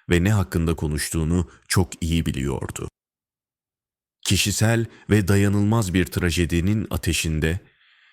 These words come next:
kendi içinde onu deliliğin eşiğine getiren güçler uyandı. Ne doktorların ne de ilaçların yok edebildiği güçler. Bu, hayatını öncesi ve sonrası olarak sonsuza dek ikiye bölen ve cevapları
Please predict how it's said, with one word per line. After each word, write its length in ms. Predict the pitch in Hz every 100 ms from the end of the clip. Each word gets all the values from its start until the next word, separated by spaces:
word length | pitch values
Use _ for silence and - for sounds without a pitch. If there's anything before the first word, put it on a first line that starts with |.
| -
kendi 320 | 104 107 117
içinde 540 | 151 98 107 104 113 110 - -
onu 300 | 104 107 110
deliliğin 420 | 101 98 101 117
eşiğine 440 | 110 78 82 80 85
getiren 480 | 82 - 92 104 90
güçler 380 | 82 - 85
uyandı. 600 | 69 67 62 53 50 50 _ _ _ _ _ _ _ _ 85
Ne 180 | 120
doktorların 840 | 139 95 - 82 78 76 110 156 - - _
ne 140 | 107 139
de 80 | 110
ilaçların 560 | 87 85 - 92 90
yok 220 | 87 120
edebildiği 580 | 85 78 73 71 85 117
güçler. 560 | 95 85 - 80 71 - _ _ _ _ _ _ _ _ _ -
Bu, 280 | 143 165 - -
hayatını 640 | - 113 117 113 117 123 -
öncesi 600 | 107 123 117 131 - 156
ve 140 | 107 98
sonrası 680 | - - 139 170 90 80 82
olarak 520 | 80 78 98 - - - -
sonsuza 640 | - - 98 95 120 120 90
dek 280 | 90 -
ikiye 360 | 92 - 98 110
bölen 360 | 82 71 62 69
ve 120 | 73
cevapları 680 | 78 76 - 80 80 113